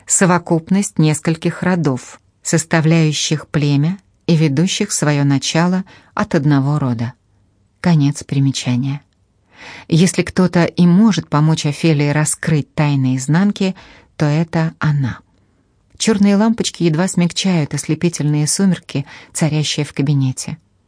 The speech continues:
Он пуст. Офелию много раз вызывали к директрисе, когда она была курсантом-виртуозом.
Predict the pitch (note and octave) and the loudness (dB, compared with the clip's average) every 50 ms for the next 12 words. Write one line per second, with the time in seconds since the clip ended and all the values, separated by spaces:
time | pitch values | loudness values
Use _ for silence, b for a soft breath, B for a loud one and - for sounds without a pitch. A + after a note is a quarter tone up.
0 | _ _ _ _ _ _ _ - F3+ F#3+ F3+ F#3 - G3 G3+ - - - - - | _ _ _ _ _ _ _ 0 2 2 2 0 -2 -6 -6 -8 -14 -20 -20 -20
1 | _ _ _ _ _ _ _ _ _ _ _ _ - E3 - A#3 A3+ G#3+ G#3 G3+ | _ _ _ _ _ _ _ _ _ _ _ _ -4 -2 2 2 2 4 4 4
2 | G3 G3+ G#3 G3 F#3+ G3 G3 G#3 G3+ - - E3+ F#3+ F3+ F#3+ G#3+ A3 A3 F#3 B2+ | 6 6 4 4 4 2 2 2 0 0 0 0 0 2 2 0 2 2 2 2
3 | B2 C3 B2+ D#3+ D3+ D#3 - - - G3+ A3 G#3+ - - C#3+ C#3 B B B B | 0 0 0 0 0 0 -2 -2 -2 -2 -2 0 0 -2 -2 -2 B B B B
4 | B B - D#3+ D#3+ D3 D3+ D3 D3 D#3 D3+ D3 D#3+ D#3+ D#3 D3+ - F#3 F3 - | B B -2 -2 0 2 2 2 4 2 2 2 2 0 0 0 -2 -4 -4 -2
5 | - E3 D3+ C3+ B2 - C#3 D3 C#3+ D#3+ D#3 - - F3+ E3+ D#3 C#3+ - C#3+ C3+ | -2 0 0 0 0 0 -2 0 0 0 -2 -2 -2 0 0 0 0 0 -2 -4
6 | C3+ | -6